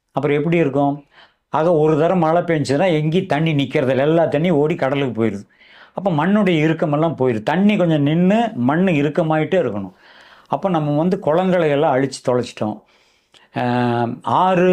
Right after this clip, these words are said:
இதெல்லாம் வந்து பண்ணா நம்ம கிளீன் பண்றதே இல்ல. ஆஹ், அது என்ன ஆகுது? ரொம்ப ஓவர்ஃப்ளோ ஆகும்போது சுத்தம் இல்லாதனால எல்லாம் பொங்கி பக்கத்துல இருக்க ஊரையெல்லாம் அழிச்சு தண்ணியெல்லாம் உள்ள பூந்துருது.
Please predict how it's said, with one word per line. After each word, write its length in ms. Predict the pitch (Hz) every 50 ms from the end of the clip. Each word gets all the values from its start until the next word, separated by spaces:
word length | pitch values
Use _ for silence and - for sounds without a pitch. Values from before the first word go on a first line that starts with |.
| 180 165
இதெல்லாம் 420 | 156 139 147 151 151 165 165 156
வந்து 220 | 147 147 143 139 135
பண்ணா 260 | 131 127 123 139 160 170
நம்ம 260 | 160 139 131 139 123 -
கிளீன் 280 | - 160 180 180 170
பண்றதே 360 | 160 151 139 131 135 131 139 131
இல்ல. 200 | 113 110 104 107 104 104 98 - - _ _ _ _ _ _ _ _ _ _ _ _ _ _ _ _ _ _ _ - - -
ஆஹ், 340 | 127 127 123 123 123 123 -
அது 220 | - - 143 156 165
என்ன 200 | 165 160 170 185 190
ஆகுது? 320 | 185 170 156 151 147 156 160 160
ரொம்ப 280 | 139 143 156 175 175 180 165 151
ஓவர்ஃப்ளோ 460 | 151 170 180 180 160 131 - 156 151
ஆகும்போது 520 | 147 143 135 135 135 127 131 135 139 180 196 190 196 - _
சுத்தம் 400 | _ - - 170 165 - 196 180
இல்லாதனால 340 | 165 151 147 143 151 175 165
எல்லாம் 200 | 156 160 160 - 156
பொங்கி 320 | 156 156 160 143 160 190 202 196 - - - - _
பக்கத்துல 340 | - 147 - 180 - 170 156
இருக்க 160 | 147 123 127
ஊரையெல்லாம் 440 | 135 147 139 139 131 123 147 151 131
அழிச்சு 260 | 135 139 - - 175 -
தண்ணியெல்லாம் 460 | - 139 143 147 143 131 135 156 135
உள்ள 120 | 127 127 127
பூந்துருது. 460 | 117 117 113 107 104 98 101 92 98